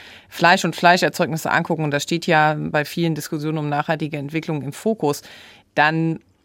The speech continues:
rückt, ähm, das Rindfleisch immer in den Fokus in dem Moment, wo ich mir die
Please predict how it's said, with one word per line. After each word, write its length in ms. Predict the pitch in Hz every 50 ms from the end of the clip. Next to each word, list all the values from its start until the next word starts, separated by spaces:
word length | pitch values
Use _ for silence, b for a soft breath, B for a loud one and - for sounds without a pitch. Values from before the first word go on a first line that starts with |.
| -
rückt, 600 | - 165 147 151 202 214 - - - - - - _ _ _ -
ähm, 320 | - - 151 139 - 151 151
das 240 | - 156 156 - 156
Rindfleisch 580 | 147 160 190 226 254 254 - 226 190 190 196
immer 180 | 190 165 170 170
in 60 | 170
den 140 | 170 170 165
Fokus 400 | - 185 175 - 180 165 - -
in 260 | - - 113 160 151
dem 160 | 156 165 165
Moment, 380 | 165 160 156 160 156 160 156 160
wo 120 | 160 156
ich 300 | 156 151 - - - -
mir 220 | - - 151 156 151
die 280 | 147 151 151 151 156